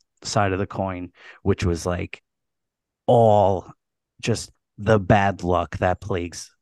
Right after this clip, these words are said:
the Targaryens. And then, like, your, that ever so, like, gentle trope in the back where they're just like, "Hey, you guys are greedy for power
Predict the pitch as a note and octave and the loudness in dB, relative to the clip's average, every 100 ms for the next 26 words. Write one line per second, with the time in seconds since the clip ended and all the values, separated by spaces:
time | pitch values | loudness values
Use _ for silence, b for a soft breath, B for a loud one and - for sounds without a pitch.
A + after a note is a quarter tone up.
0 | - G2 - G2 E2+ F2 F2 G2+ A#2 B2 | -6 -6 -2 -2 -2 -2 -2 -2 -2 -2
1 | - - _ b b b _ - G#2+ G2+ | -6 -14 _ b b b _ -2 0 0
2 | G2+ G2 - A#2 G2 - G#2 G#2 F#2+ F2+ | -2 -4 -6 -2 -2 -2 0 2 2 0
3 | F2+ _ _ _ _ _ _ _ _ _ | -4 _ _ _ _ _ _ _ _ _
4 | _ _ _ B2 G#2+ - _ _ _ _ | _ _ _ -4 -4 -6 _ _ _ _
5 | _ - C3 B2+ B2 A#2+ A#2 A2 b b | _ -2 0 2 4 6 4 2 b b
6 | - - C3+ A#2+ A2 A2 G2 _ _ _ | -16 -4 2 4 4 2 -2 _ _ _
7 | _ _ _ _ _ _ _ A#2 G2 - | _ _ _ _ _ _ _ -2 -2 -4
8 | B2+ B2+ B2 A#2 A2 - A#2 G#2+ G#2 G2 | -2 -2 -2 -6 -6 0 0 2 0 0
9 | G2 F#2 F2 - F2+ F2+ F#2 - F#2 - | 0 0 0 -2 -4 -2 -4 -6 -6 -4
10 | F#2+ F2 - b b _ - A2+ F#2 F2 | -6 -6 -16 b b _ -4 0 0 -2
11 | - E2+ - _ _ _ _ _ _ _ | -10 -18 -20 _ _ _ _ _ _ _
12 | _ _ _ _ - G2 F#2 G#2 G#2 G2 | _ _ _ _ -2 0 2 2 2 -2
13 | F#2+ F2+ F2+ A2 - C3+ B2 F#2 E2 F#2 | 0 0 2 -2 -2 -2 -2 -4 -4 -8
14 | F2+ | -8